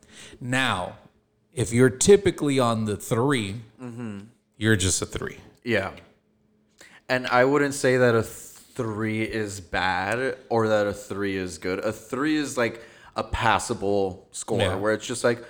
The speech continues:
Speaker 2: "All right, you know what? You drank, you consumed. W-, we can dismiss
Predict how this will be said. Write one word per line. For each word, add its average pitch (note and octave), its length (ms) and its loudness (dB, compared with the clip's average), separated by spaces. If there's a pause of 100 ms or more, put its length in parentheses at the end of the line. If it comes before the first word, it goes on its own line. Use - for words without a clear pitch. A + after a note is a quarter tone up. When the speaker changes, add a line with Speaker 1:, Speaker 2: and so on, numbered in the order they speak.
(240)
Speaker 2:
"All G3 100 0
right, G#3 160 0
you G3 80 -8
know G3 140 -4
what? F3+ 300 2
You E3+ 120 -8
drank, D3 500 -2
you C3+ 80 -2
consumed. D3 720 -8 (640)
W-, D3 160 -2 (100)
we F3 140 4
can F3+ 440 -4
dismiss C#3 1120 -2